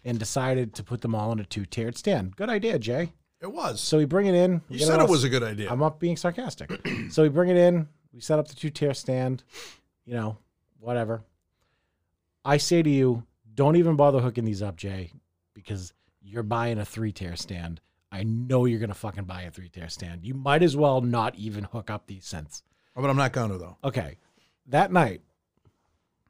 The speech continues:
Speaker 1: literally for the next six hours, from seven P M until, no joke, about one thirty in the morning, <laughs> you're sending me link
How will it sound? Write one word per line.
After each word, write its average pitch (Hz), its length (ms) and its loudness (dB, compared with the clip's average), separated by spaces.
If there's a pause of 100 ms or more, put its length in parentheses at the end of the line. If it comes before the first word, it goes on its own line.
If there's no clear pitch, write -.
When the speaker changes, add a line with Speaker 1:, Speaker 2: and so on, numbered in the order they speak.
(340)
Speaker 1:
literally 208 440 10
for - 120 0
the 165 60 6
next 160 200 2
six - 340 0
hours, 98 500 -4 (160)
from 135 260 2
seven 170 480 4
P 190 200 6
M 147 140 4
until, 127 340 0
no 139 300 8
joke, 139 460 4
about 127 260 2
one 127 280 2
thirty 139 400 4
in 113 80 0
the 110 80 -2
morning, 95 400 -6 (200)
<laughs> - 520 -12
you're 143 160 4
sending 180 400 4
me 147 120 6
link 143 460 2